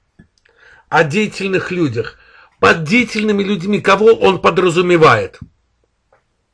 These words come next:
М, мафию в Америке под названием "Армянская сила"?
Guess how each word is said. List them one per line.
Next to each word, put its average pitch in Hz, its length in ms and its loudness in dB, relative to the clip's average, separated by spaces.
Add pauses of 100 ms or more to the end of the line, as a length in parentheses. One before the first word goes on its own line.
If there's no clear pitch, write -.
(1900)
М, 120 380 -10 (340)
мафию 185 760 2
в 190 60 2
Америке 208 640 2 (160)
под 156 180 0
названием 175 580 2 (920)
"Армянская 185 560 2
сила"? 202 480 0